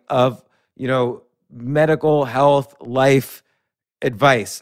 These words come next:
And, and you, uh, there's so, I have so many pages overturned here and I wanna ask you about, but it's just, like,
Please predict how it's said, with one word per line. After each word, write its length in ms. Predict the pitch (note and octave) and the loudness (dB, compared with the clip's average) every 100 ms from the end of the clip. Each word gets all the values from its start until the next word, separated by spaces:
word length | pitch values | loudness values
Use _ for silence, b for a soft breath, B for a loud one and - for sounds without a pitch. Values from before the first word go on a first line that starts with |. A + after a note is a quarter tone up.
| - | -10
And, 300 | C#3+ C#3 C#3 | -6 -6 -6
and 260 | D3 D3 D3+ | -6 -4 -2
you, 180 | D#3 | -4
uh, 200 | D3+ D3+ | -2 -4
there's 180 | D#3+ E3 | -2 -4
so, 260 | - F#3 F#3+ | -4 0 0
I 160 | E3 | 2
have 180 | F3+ D3+ | 0 -2
so 180 | - G3+ | -2 -2
many 300 | G3+ F#3 E3+ | 0 -2 -4
pages 500 | - - D3+ E3+ D3 | -8 -4 0 0 -2
overturned 540 | D3 D3 C#3 D#3 F3 | -2 -2 -2 0 0
here 240 | C#3+ C#3 C3+ | 2 2 2
and 160 | B2+ | 2
I 40 | C3 | 2
wanna 180 | D3 C#3+ | 2 0
ask 420 | B2+ D#3 F#3 C#3 | 0 0 0 -2
you 80 | C3+ | 0
about, 420 | B2 B2 A#2 B B B | 2 2 0 B B B
but 120 | D3 | -2
it's 140 | D#3+ - | -2 -4
just, 300 | - F3 F3 | -8 -4 0
like, 340 | D#3+ C3+ | 0 -2